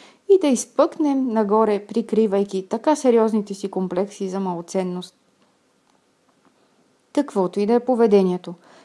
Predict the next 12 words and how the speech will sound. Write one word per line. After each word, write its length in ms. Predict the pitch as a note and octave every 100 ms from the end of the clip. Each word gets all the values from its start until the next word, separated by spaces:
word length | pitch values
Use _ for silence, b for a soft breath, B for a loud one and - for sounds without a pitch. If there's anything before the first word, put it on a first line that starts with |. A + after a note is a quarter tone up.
| b
което 340 | - F4 F4 E4+
правим 460 | A#3 A3 A#3+ C4 - _
или 240 | C#4 C4+ D4
сме 320 | D4+ D#4 D#4+
правили, 500 | C#4+ C4 G3+ F#3+ F3+ - b b b
сега 300 | - A3 A3
е 40 |
времето 420 | G3 G#3+ A3 G#3
да 100 | F#3+
изоставим 640 | B3+ B3 G#3 - A#3+ C4+ B3
всичко 380 | - A#3+ - A3
това, 320 | F#3+ G#3+